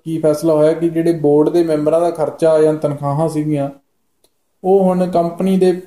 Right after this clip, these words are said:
ਭਾਰਤੀ ਖਜ਼ਾਨੇ ਦੇ ਵਿੱਚੋਂ ਦਿੱਤੀਆਂ ਜਾਣ ਲੱਗੀਆਂ। ਠੀਕ ਹੈ ਜੀ, ਇਸ ਤੋਂ ਇਲਾਵਾ ਇਸ ਐਕਟ ਦੇ ਵਿੱਚ ਅਦਾਲਤਾਂ ਦਾ ਪੁਨਰਗਠਨ ਹੋਇਆ।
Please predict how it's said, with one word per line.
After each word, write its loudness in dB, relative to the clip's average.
ਭਾਰਤੀ 0
ਖਜ਼ਾਨੇ 0
ਦੇ -2
ਵਿੱਚੋਂ -2
ਦਿੱਤੀਆਂ -4
ਜਾਣ 0
ਲੱਗੀਆਂ। -4
ਠੀਕ -4
ਹੈ 2
ਜੀ, -2
ਇਸ -6
ਤੋਂ 0
ਇਲਾਵਾ 2
ਇਸ -4
ਐਕਟ -2
ਦੇ 0
ਵਿੱਚ 0
ਅਦਾਲਤਾਂ 0
ਦਾ 2
ਪੁਨਰਗਠਨ 0
ਹੋਇਆ। 2